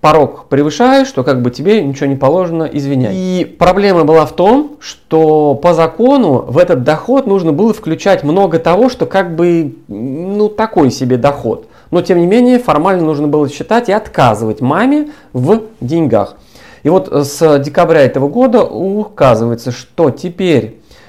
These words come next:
э, все выплаты за мать-героиню, все выплаты за всякие там ордена, родительская слава,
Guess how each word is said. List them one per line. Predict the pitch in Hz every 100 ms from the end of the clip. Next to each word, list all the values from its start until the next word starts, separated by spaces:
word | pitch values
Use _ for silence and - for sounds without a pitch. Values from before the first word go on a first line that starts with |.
| _
э, | - 131 127
все | - 202
выплаты | 208 208 175 175
за | 147 147 151
мать-героиню, | 156 170 147 160 165 143 113 110
все | 101 - 170 185 175
выплаты | 180 185 175 170
за | 147 143
всякие | - 165 165 165 156
там | 151 143 147
ордена, | 139 147 160 165 156
родительская | 139 156 160 - 151
слава, | 143 131 151 160 151 147 143 143